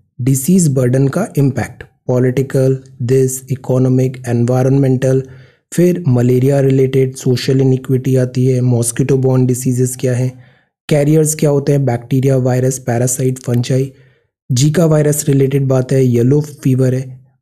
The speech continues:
अब इसको हम थोड़ा और इलैबोरेट कर सकते हैं, इलैबोरेट कर सकते हैं, जैसे डिजीज बर्डन और मॉस्किटो बॉर्न डिजीजेस का डिजीज बर्डन in context of India। Because you know, हमें in the end जो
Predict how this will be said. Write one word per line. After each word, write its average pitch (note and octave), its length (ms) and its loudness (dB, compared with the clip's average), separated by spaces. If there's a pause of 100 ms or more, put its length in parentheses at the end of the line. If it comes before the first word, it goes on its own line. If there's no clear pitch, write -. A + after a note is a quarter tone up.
अब F3 220 0
इसको - 300 -2
हम D3+ 220 2
थोड़ा D3+ 220 2
और D3 400 -4 (100)
इलैबोरेट C3 520 0
कर - 140 -6
सकते - 360 -14
हैं, F#2 160 -16 (200)
इलैबोरेट C#3 540 2
कर C#3+ 140 -2
सकते C#3 340 -2
हैं, D3 180 2
जैसे - 260 -4
डिजीज C#3+ 560 2
बर्डन C3+ 400 0 (340)
और E3 60 2
मॉस्किटो C#3 640 2
बॉर्न C#3+ 280 2
डिजीजेस C#3+ 520 0
का A3 140 -2
डिजीज E3+ 440 2
बर्डन D3+ 460 2
in D#3 100 0
context A#2 480 -4
of D3+ 240 -2
India। D#3+ 260 2 (560)
Because F#3+ 260 0
you F#3+ 120 4
know, A#3 160 2 (120)
हमें G#3+ 360 2
in E3 140 4
the F#3+ 200 4
end G3+ 140 4
जो G3 400 0